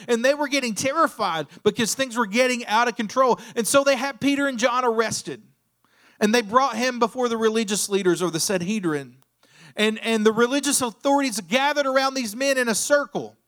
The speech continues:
And they basically said, "By what authority or in whose name are you performing these miracles?" Man, they just set him up, man. They just set Peter and John up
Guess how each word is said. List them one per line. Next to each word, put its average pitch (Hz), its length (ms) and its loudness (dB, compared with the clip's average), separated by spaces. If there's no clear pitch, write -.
And 220 160 0
they 269 140 2
basically 269 640 0
said, 233 320 0
"By 277 160 4
what 320 400 2
authority 247 760 0
or 269 220 4
in 269 120 2
whose 285 440 2
name 269 600 -2
are 220 120 4
you 262 160 2
performing 247 640 0
these 202 260 -2
miracles?" 226 920 -2
Man, 170 260 -4
they 170 140 2
just 156 320 -2
set 208 220 -4
him 196 260 -2
up, 151 240 -2
man. 151 160 -8
They 190 120 0
just 226 200 -2
set 214 200 -2
Peter 214 300 0
and 180 120 -4
John 190 340 0
up 185 380 -2